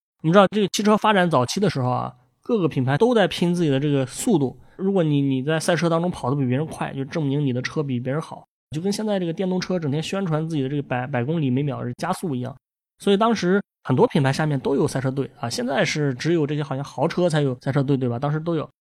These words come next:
啊。那有钱的通用就雇那种比较专业的赛车手，像没钱的公司，像是亨利·福特，因为他不是沉寂了八年才推出 T型车嘛，他当时没钱，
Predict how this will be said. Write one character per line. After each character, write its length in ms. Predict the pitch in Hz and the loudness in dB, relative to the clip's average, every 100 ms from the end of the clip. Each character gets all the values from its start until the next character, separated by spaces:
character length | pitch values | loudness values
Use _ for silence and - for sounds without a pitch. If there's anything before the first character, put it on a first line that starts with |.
| _ - | _ -4
啊。 120 | 131 | 0
那 120 | 147 | 2
有 200 | 160 143 | 4 4
钱 240 | 123 135 | 2 2
的 160 | 190 208 - | 4 2 -2
通 180 | - 202 | 2 4
用 120 | 185 - | 4 0
就 220 | 151 151 147 | -4 -4 -4
雇 200 | 208 175 | -2 2
那 120 | 156 | 2
种 160 | 143 127 | 2 2
比 80 | |
较 100 | 131 131 | 0 2
专 220 | 202 220 | 2 2
业 120 | 220 | 2
的 40 | |
赛 160 | 151 151 | 2 2
车 80 | 151 | 0
手， 140 | - - _ - | -4 -10 _ 0
像 100 | 180 | 4
没 140 | 170 | 4
钱 160 | 202 180 | 4 4
的 80 | 170 | 4
公 200 | 160 156 | 2 2
司， 80 | |
像 120 | 156 170 | 4 2
是 80 | 160 - _ | 2 -4 _
亨 180 | - 214 | -2 4
利· 80 | 220 | 4
福 140 | - | 4
特， 240 | 196 220 156 | 0 2 2
因 80 | 151 | 0
为 60 | |
他 100 | - | -2
不 100 | 170 | -2
是 60 | 180 | 0
沉 220 | - 156 | 2 2
寂 100 | 185 | 4
了 80 | 151 | 4
八 160 | 185 | 4
年 180 | 196 147 | 4 2
才 140 | 139 135 | 0 0
推 180 | - | 0
出 120 | 139 143 | 0 -2
T 80 | |
型 180 | - 139 | -2 -4
车 100 | 131 | -2
嘛， 120 | 131 | -4
他 160 | 127 165 | -4 -4
当 180 | 165 175 | -2 -2
时 160 | 170 | -2
没 160 | 156 151 | -2 -2
钱， 220 | 151 131 | -4 -8